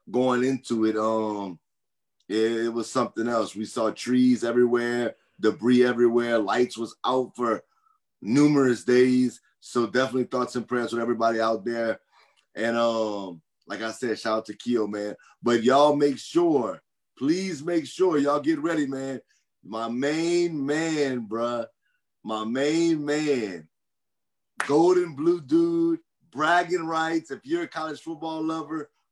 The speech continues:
make sure you check out that show. Dude's gonna hit you with a lot, a lot of great, great, great, um, knowledge of the sport of college football. He's gonna give you a lot of great insight, so make sure y'all tune into that.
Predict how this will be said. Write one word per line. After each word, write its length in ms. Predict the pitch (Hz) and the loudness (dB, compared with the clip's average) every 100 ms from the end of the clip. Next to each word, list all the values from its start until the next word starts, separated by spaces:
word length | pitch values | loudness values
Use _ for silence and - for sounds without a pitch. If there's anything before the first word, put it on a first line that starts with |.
| - | -10
make 360 | 117 143 160 | -2 2 2
sure 340 | 131 - 165 165 | -2 -2 0 2
you 160 | 160 151 | 0 -4
check 260 | - 147 | -6 -6
out 200 | 156 156 | -4 -6
that 200 | 151 147 | -4 -6
show. 460 | - 160 156 156 139 _ _ _ | -6 -4 -2 -2 -6 _ _ _
Dude's 260 | 127 160 135 | 4 4 4
gonna 160 | 151 | 0
hit 240 | 143 147 - | 0 -2 -2
you 100 | 143 | -2
with 200 | 147 135 | 0 0
a 40 | |
lot, 540 | 127 131 147 147 151 | -2 -2 0 0 0
a 80 | 151 | 0
lot 320 | 143 143 143 | 0 0 0
of 160 | 143 123 | -2 -6
great, 500 | 127 151 151 147 117 | -4 -2 -2 -4 -10
great, 440 | 107 143 143 139 - _ _ _ _ 90 | -2 0 2 -2 -8 _ _ _ _ -8
great, 460 | 135 165 160 151 - _ _ _ - | 0 4 4 2 -4 _ _ _ -8
um, 840 | 135 139 139 135 127 123 117 101 _ _ _ _ - _ _ _ | -2 0 0 -4 -4 -6 -8 -14 _ _ _ _ -20 _ _ _
knowledge 540 | 117 147 160 165 147 - | 0 4 4 2 -2 -6
of 220 | 151 156 | -8 -6
the 100 | 147 | -8
sport 280 | - - 156 | -12 -6 -4
of 80 | 143 | -4
college 320 | 151 147 135 | -4 -6 -8
football. 720 | 151 156 131 151 151 151 - _ _ | -6 -6 -6 -6 -4 -6 -10 _ _
He's 160 | 131 - | -6 -4
gonna 100 | 147 | -2
give 140 | 135 143 | -2 -2
you 140 | 139 | 0
a 60 | 139 | 0
lot 120 | 143 | 0
of 60 | 135 | -2
great 240 | 147 139 | -4 -6
insight, 480 | 147 139 - 143 131 | -8 -10 -4 -4 -4
so 100 | 131 | -6
make 200 | 135 135 | -4 -4
sure 160 | - | -4
y'all 140 | 147 135 | -4 -4
tune 200 | - 143 | -6 -6
into 180 | 131 139 | -4 -2
that. 260 | 139 131 | -2 -4